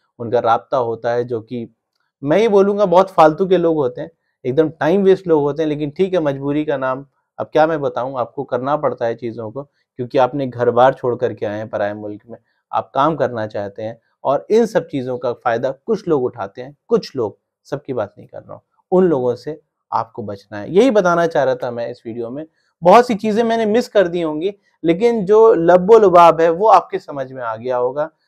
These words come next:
बस मेरा काम ये था कि मैं आपको अवेयर करूँ,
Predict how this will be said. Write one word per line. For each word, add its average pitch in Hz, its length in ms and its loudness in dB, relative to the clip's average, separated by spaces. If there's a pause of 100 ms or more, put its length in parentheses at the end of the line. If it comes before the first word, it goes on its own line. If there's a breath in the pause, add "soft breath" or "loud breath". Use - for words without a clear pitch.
(160)
बस 147 180 -4
मेरा 208 240 2
काम 160 280 -2
ये 147 80 0
था 156 140 -8
कि 151 140 -12
मैं 135 120 -8
आपको 117 240 -6
अवेयर 123 260 0
करूँ, 160 320 -6